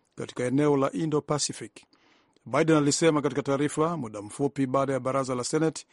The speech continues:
kuupitisha mswada huo kwamba Marekani inaweza kuanza kupeleka silaha na vifaa vingine vya kijeshi kwa Ukraine wiki hii. Jumla ya watu mia moja kumi na wanane walikuwa waathirika wa mauaji holela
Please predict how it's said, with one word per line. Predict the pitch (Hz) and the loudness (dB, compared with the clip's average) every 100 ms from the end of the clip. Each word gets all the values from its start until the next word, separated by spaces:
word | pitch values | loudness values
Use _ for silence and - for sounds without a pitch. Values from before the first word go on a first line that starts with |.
| - - _ - | -20 -20 _ -10
kuupitisha | 110 107 120 143 143 | -8 -6 -4 -2 0
mswada | 127 135 127 | 0 -2 0
huo | 135 151 | 2 2
kwamba | 131 139 123 160 | 2 0 0 -2
Marekani | 143 110 107 139 135 | -2 -8 -6 -2 0
inaweza | 131 127 139 131 | 0 0 0 0
kuanza | 127 131 143 135 | -4 0 0 0
kupeleka | 123 113 135 139 131 | -4 -6 -4 -4 -4
silaha | - 131 135 | -4 -2 -2
na | 131 117 | -2 -4
vifaa | 120 143 | -4 -4
vingine | 127 127 139 139 | -2 -4 -2 -2
vya | 123 | -2
kijeshi | 123 135 151 - 139 139 _ - _ - | -6 -2 -2 0 -2 -4 _ -20 _ -4
kwa | 143 | 0
Ukraine | 151 - 170 131 110 | 0 2 0 0 -2
wiki | 151 139 139 | -4 -2 -4
hii. | 113 101 - _ _ _ _ _ _ _ _ _ _ _ _ _ - | -6 -10 -14 _ _ _ _ _ _ _ _ _ _ _ _ _ -12
Jumla | 127 170 220 208 | 0 4 6 6
ya | |
watu | 196 185 185 180 170 - | 4 2 2 2 2 2
mia | 147 151 | 2 2
moja | 151 151 147 | 2 2 0
kumi | 139 143 | 0 2
na | 139 | 2
wanane | 135 151 151 151 | 2 2 2 2
walikuwa | 143 135 135 - 147 | 2 0 -2 2 2
waathirika | 135 127 143 147 - 143 | 2 0 -2 -2 0 0
wa | 135 | 2
mauaji | 135 135 139 127 | 2 2 2 -2
holela | 117 120 151 165 | -4 0 2 4